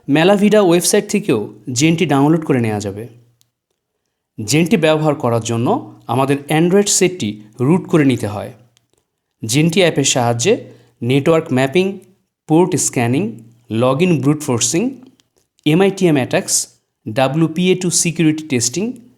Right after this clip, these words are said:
সেশন হাইজ্যাকিং, পাসওয়ার্ড অডিটিং, কাস্টম পেলোড ক্রিয়েশন ইত্যাদি করা যায়। যেহেতু জেনটি অ্যাপটি খুবই শক্তিশালী একটি টুলকিট, তাই একে দায়িত্ব ও নৈতিকতার সাথে ব্যবহার করতে হবে।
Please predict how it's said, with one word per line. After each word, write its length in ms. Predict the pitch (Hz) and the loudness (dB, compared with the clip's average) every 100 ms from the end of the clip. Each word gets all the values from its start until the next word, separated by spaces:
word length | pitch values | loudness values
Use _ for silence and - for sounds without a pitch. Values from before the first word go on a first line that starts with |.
| _ _ _ | _ _ _
সেশন 420 | - - 139 160 151 | -8 -2 0 2 0
হাইজ্যাকিং, 540 | 135 120 120 117 139 208 - - _ _ - | 0 -2 -2 -2 -4 -4 -10 -20 _ _ -2
পাসওয়ার্ড 480 | 127 151 - 185 170 | 0 0 2 2 2
অডিটিং, 360 | 131 117 123 175 - - _ _ _ | 0 0 -4 -6 -6 -18 _ _ _
কাস্টম 400 | 143 160 - 196 | -2 -2 0 0
পেলোড 360 | 180 160 160 165 - | 2 2 2 0 0
ক্রিয়েশন 460 | 127 123 - 233 - - _ _ - | 0 2 0 -4 -6 -18 _ _ -8
ইত্যাদি 280 | 175 180 156 | -2 0 0
করা 240 | 120 110 | -2 -2
যায়। 240 | 104 101 120 _ _ _ _ _ _ _ _ _ _ 110 | -8 -14 -18 _ _ _ _ _ _ _ _ _ _ -6
যেহেতু 540 | 123 170 202 240 233 120 | 2 2 2 -2 -2 -4
জেনটি 360 | 147 160 175 | 0 0 2
অ্যাপটি 280 | 202 202 - - | 0 0 -2 -4
খুবই 260 | - 180 | -4 -2
শক্তিশালী 580 | 170 202 208 202 202 214 | -2 -2 -2 -4 -2 -2
একটি 160 | 208 220 | -2 -4
টুলকিট, 420 | 202 170 113 87 - _ _ _ _ - | -4 -4 -6 -10 -14 _ _ _ _ -2
তাই 160 | 143 170 | 2 2
একে 160 | 160 170 | 2 0
দায়িত্ব 400 | 127 139 151 208 208 | 0 0 0 0 2
ও 120 | 147 | 2
নৈতিকতার 500 | 135 156 170 196 180 | 2 0 0 -4 -4
সাথে 240 | 165 180 190 | -4 -2 0
ব্যবহার 320 | 143 123 123 | 0 0 -2
করতে 260 | 117 110 107 | -6 -8 -8
হবে। 240 | 104 | -8